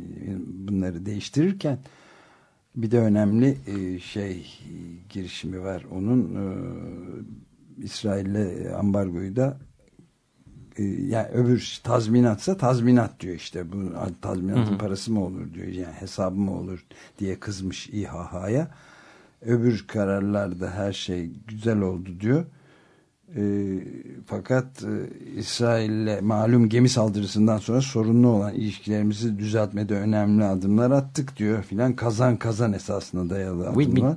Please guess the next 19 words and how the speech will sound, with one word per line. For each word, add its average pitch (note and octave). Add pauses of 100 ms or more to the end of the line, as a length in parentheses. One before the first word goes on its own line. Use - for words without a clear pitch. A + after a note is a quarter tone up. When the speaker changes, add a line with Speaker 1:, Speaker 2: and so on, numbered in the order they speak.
(120)
Speaker 2:
En A#2
sevdiğim. - (520)
Speaker 1:
Win-win. A2 (960)
E, G2+
fakat, C3
e, G#2+ (240)
Speaker 2:
Ama A#2+
Speaker 1:
one C3
Speaker 2:
bir C3
Speaker 1:
min-, G#2+
Speaker 2:
kazan A#2
Speaker 1:
one C3
Speaker 2:
kazan D#3+
olduğu D#3+
zaman -
Speaker 1:
minute D3
Speaker 2:
birileri C3
ka- C3+ (100)
Speaker 1:
win-win F#3+